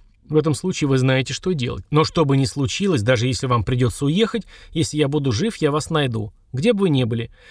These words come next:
Но не погибать, не пропадать я не собираюсь. Так что успокойся". "Хорошо. Тогда мы тебя за все должны отблагодарить. По-своему, по-женски". И они стали благодарить.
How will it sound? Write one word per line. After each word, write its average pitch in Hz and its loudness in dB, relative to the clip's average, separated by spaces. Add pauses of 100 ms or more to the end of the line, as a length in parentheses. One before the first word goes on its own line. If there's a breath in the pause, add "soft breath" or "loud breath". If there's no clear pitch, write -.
(140 loud breath)
Но 190 4
не 208 4
погибать, 160 0
не 160 0
пропадать 127 0
я 143 2
не 135 0
собираюсь. 135 -4
Так 202 -2
что 214 -4
успокойся". 135 -4 (420)
"Хорошо. 185 -4 (360 soft breath)
Тогда 156 2
мы 220 2
тебя 190 0
за 165 0
все 190 -4
должны 160 0
отблагодарить. 156 0
По-своему, 131 -4
по-женски". 127 -2 (640)
И 151 0
они 269 2
стали 190 0
благодарить. 139 -2